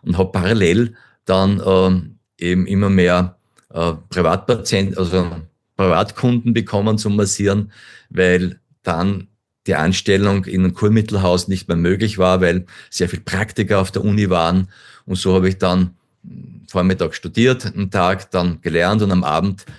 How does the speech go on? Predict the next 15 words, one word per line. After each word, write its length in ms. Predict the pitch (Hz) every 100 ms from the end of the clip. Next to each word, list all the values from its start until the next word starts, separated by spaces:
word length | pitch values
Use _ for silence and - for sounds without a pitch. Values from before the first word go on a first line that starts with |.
| _
bis 140 | 87 90
vierundzwanzig 640 | 98 92 90 82 - 90
Uhr 140 | 92
hab 100 | 95
ich 100 | 90
dann 300 | 90 87 90 - - -
mein 180 | 85 90
Massagebettchen 880 | 90 80 90 110 110 95 - 101
genommen 400 | 101 95 98 98
und 120 | 92
bin 140 | 90 92
dann 120 | 92
zu 100 | 90
meinen 220 | 87 87
Kunden, 480 | 85 107 110 113 110